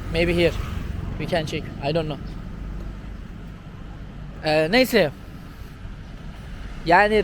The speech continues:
Tayland'dan yana bir sıkıntı yok bu arada arkadaşlar. Sorun Tayland'daki polisler değil. Sorun biziz. Bizim devletimizde sıkıntı var.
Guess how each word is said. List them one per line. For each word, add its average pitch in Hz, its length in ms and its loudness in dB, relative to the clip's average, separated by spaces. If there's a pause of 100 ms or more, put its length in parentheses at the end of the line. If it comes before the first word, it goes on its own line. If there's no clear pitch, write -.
Tayland'dan 269 720 6
yana 269 320 6
bir 254 40 4
sıkıntı 254 440 4
yok 233 220 10 (100)
bu 202 80 10
arada 156 260 8
arkadaşlar. 151 520 6
Sorun 202 400 8 (640)
Tayland'daki 226 720 6
polisler 190 680 2
değil. 175 240 6 (520)
Sorun 233 480 4
biziz. 196 500 2 (180)
Bizim 202 320 2
devletimizde 143 720 2
sıkıntı - 480 -6
var. 113 160 -4